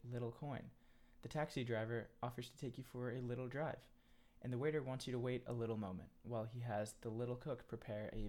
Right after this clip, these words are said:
little meal. From this habit of tacking the diminutive ending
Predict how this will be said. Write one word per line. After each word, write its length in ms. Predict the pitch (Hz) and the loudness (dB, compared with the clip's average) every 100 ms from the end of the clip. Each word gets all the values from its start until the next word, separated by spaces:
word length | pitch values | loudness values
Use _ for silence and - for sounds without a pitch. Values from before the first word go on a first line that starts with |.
| 104 | 2
little 220 | 101 104 | 0 0
meal. 300 | 101 101 107 117 - - - - - - - - - | -2 -4 -6 -8 -12 -12 4 4 4 0 -2 -2 0
From 160 | - 156 | 2 4
this 140 | 170 | 2
habit 360 | - 113 117 117 | 2 2 4 2
of 140 | 113 - | 0 0
tacking 400 | 120 117 123 120 | 0 0 0 0
the 80 | |
diminutive 560 | 113 120 135 131 123 120 | 0 0 0 0 2 2
ending 400 | 113 110 113 | 0 0 0